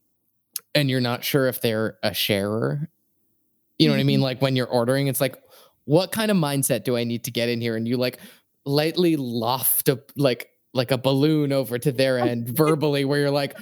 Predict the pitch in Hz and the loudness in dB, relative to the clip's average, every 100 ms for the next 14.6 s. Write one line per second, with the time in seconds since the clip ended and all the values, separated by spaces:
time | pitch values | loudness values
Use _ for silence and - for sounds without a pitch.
0 | - - 156 151 127 143 165 220 226 - | -12 2 2 4 2 2 2 2 0 -2
1 | 302 440 - 226 202 190 - 190 180 180 | -2 -2 -4 -2 -2 -4 -4 -6 -4 -6
2 | 175 - - 196 - 587 330 214 - _ | -6 -4 -6 -6 -12 -6 -4 -4 -6 _
3 | _ _ - 440 440 453 440 440 453 466 | _ _ -2 0 0 0 -2 0 0 0
4 | 370 220 190 _ _ _ - 415 494 453 | 0 -2 -4 _ _ _ -2 0 2 0
5 | 320 320 339 254 226 226 - - 262 294 | 0 2 4 4 2 0 -2 -4 0 2
6 | 349 370 285 277 240 247 240 175 170 202 | 4 4 4 4 2 4 2 0 -2 -6
7 | - - 262 214 - - 240 196 160 165 | -10 2 4 4 -2 2 4 4 0 -6
8 | 151 - - - 349 427 370 330 294 220 | -6 -12 -6 4 6 6 6 4 0 -4
9 | - 240 339 - 220 202 196 190 180 165 | 0 4 4 4 -2 -2 -4 -4 -6 -8
10 | 208 196 196 320 - 233 214 508 - 254 | -2 0 4 4 6 4 8 6 8 4
11 | 202 190 165 - - _ - - - - | 4 0 -2 -8 -12 _ -6 0 0 -2
12 | _ - 160 147 156 123 127 131 147 196 | _ -2 0 0 0 0 0 -2 -2 -2
13 | - - - - _ _ _ - - 381 | -4 -6 -20 -20 _ _ _ 0 4 6
14 | - 415 466 427 427 | 6 6 6 4 2